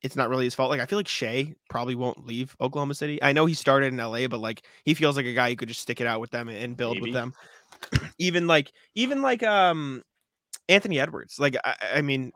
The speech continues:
Speaker 1: maybe that's our next segue, but, <laughs> uh, I, I understand the concept of, I feel like it is shifting, but I'm gonna use that as a segue that I actually didn't mean to do, <laughs> but I just forgot what was on the sheet. Um,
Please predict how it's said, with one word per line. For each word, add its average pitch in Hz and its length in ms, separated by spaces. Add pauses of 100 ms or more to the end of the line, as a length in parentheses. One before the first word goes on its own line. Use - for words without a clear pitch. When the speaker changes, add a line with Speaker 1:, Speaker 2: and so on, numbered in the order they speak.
Speaker 1:
maybe 156 320
that's 147 180
our 143 60
next 131 220
segue, 127 340
but, 123 200 (260)
<laughs> - 280 (1040)
uh, 147 400 (400)
I, 208 220
I 214 140
understand 208 520
the 160 60
concept 147 420
of, 131 180 (160)
I 139 120
feel 180 180
like 156 160
it 135 80
is 131 120
shifting, 110 360
but 117 220 (360)
I'm 156 100
gonna 208 140
use 190 260
that 185 140
as 165 140
a 151 40
segue 139 400
that 127 100
I 131 120 (200)
actually 175 320
didn't 147 320
mean 143 200
to 135 100
do, 127 300 (140)
<laughs> - 140
but 180 100
I 147 100
just 151 140
forgot 139 300
what 139 60
was 139 120
on 135 100
the 127 60
sheet. 131 280 (460)
Um, 131 360